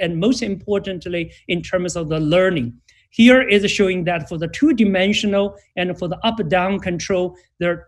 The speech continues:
difference is statistically significant. So in summary, and, um, we have been discussing, but E E G based B C I allow us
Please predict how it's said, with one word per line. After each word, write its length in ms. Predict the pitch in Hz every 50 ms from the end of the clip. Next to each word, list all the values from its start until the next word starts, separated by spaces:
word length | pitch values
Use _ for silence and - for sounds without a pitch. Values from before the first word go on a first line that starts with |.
| _ -
difference 480 | 240 247 247 - 202 180 180 165 - - -
is 260 | 170 175 165 160 160
statistically 920 | - - - 170 165 165 - 175 175 - - - 175 165 165 175 160 156 156
significant. 720 | - - 165 147 160 156 156 143 - 135 123 - 113 - _ _ _ _ _ _ _ _ _ _ _ _ _ _ _ _
So 420 | - - - 240 220 220 220 220 - -
in 180 | 233 226 226
summary, 800 | 226 - - - 311 311 302 277 233 196 180 165 165 185 - - -
and, 420 | 185 190 185 185 185 180 180 165 180
um, 360 | 180 175 170 165 165 - - _ _ _ _ -
we 140 | 180 208 220
have 140 | 220 214
been 220 | 196 214 208 190 160
discussing, 640 | 202 196 - - - 311 302 277 - 254 226 208 175
but 200 | 202 190 - 254
E 240 | 254 294 285 269
E 40 | 254
G 100 | 208 240
based 400 | 226 214 208 202 202 - 202 160
B 140 | 156 185 185
C 260 | 170 - - 190 185
I 340 | 175 165 165 165 170 180 - _ -
allow 680 | 185 185 170 170 185 190 202 214 233 254 - - - _ _ _ _ _
us 400 | - 196 190 185 - - - -